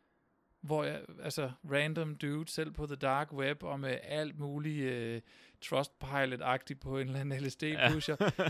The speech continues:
Speaker 2: <laughs>
Speaker 1: Jeg vil aldrig helt vide det. Og, og, og doseringen er bare så ultra svær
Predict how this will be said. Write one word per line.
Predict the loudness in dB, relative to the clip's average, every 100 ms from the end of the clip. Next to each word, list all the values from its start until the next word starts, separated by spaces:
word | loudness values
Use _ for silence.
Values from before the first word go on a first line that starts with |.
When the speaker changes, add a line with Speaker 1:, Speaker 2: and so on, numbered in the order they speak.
| 0
Speaker 2:
<laughs> | -4 -2
Speaker 1:
Jeg | -2
vil | -2 -2
aldrig | 0 0 -2 -4
helt | -2 -2 -2 -4 -4
vide | -4 -2 -4
det. | -6 -10 _ _ _ _ 2
Og, | 2 2
og, | 0 0
og | -2
doseringen | -2 -2 -2 0 0 -2 -4 -8 -12 _ _ _ _
er | -6 -6 -4
bare | -4 -4 -4
så | -2 0 -2 -6 _
ultra | -6 -2 -4 -6 -4 -4
svær | -4 -4 -4 -4 -8